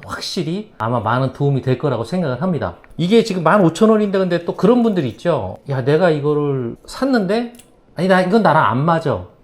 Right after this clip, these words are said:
이런 분들이 계실 수 있어요. 그래서 그런 분들은 묶음 바늘을 제가 추천드리겠습니다. 저 묶음 바늘도 여러 개 써봤습니다. 정말 목줄을 찾아서 그동안 굉장히 고생을 많이 했잖아요. 그래서 묶음 바늘도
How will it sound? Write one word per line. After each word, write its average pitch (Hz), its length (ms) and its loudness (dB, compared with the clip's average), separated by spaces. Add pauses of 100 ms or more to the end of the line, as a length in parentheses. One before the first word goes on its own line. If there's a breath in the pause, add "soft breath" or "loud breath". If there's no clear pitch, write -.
(180)
이런 220 240 4
분들이 170 420 0
계실 127 280 -4
수 165 160 -8
있어요. 120 520 -6
그래서 135 560 -2 (160)
그런 202 240 4
분들은 143 480 2 (360)
묶음 185 340 2
바늘을 190 340 4
제가 127 140 0
추천드리겠습니다. 107 880 -6 (560 soft breath)
저 131 80 0
묶음 127 260 -2
바늘도 127 680 -2
여러 120 200 2
개 143 100 4
써봤습니다. 110 760 -2
정말 113 380 -2 (260 soft breath)
목줄을 170 500 -2
찾아서 190 400 -4
그동안 147 460 -6
굉장히 220 400 -2
고생을 135 360 -2
많이 107 240 -4
했잖아요. 123 480 -6
그래서 107 280 -10 (240 loud breath)
묶음 180 400 -2
바늘도 156 680 -4